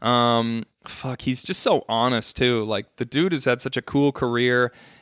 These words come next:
and he's got no ego at all, man. When people ask him about his matches, he's like, Oh, I shit the bed on that one. Um, but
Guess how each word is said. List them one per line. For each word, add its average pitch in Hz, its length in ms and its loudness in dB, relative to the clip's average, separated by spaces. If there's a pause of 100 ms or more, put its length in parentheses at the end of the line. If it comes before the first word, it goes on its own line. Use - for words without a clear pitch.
and 120 560 0
he's 139 260 -6
got 165 220 2
no 147 260 2
ego 135 460 0
at 107 60 2
all, 117 340 2
man. 98 340 -8
When 113 140 -8
people 131 280 -2
ask 120 240 -2
him 120 100 -8
about 110 100 -4
his 107 120 -10
matches, 107 420 -8
he's 120 140 -14
like, 110 140 -10
Oh, 160 180 4
I 156 180 4
shit 196 260 2
the 165 80 0
bed 175 280 4
on 156 160 2
that 156 220 2
one. 143 360 0 (400)
Um, 123 540 2
but 117 280 2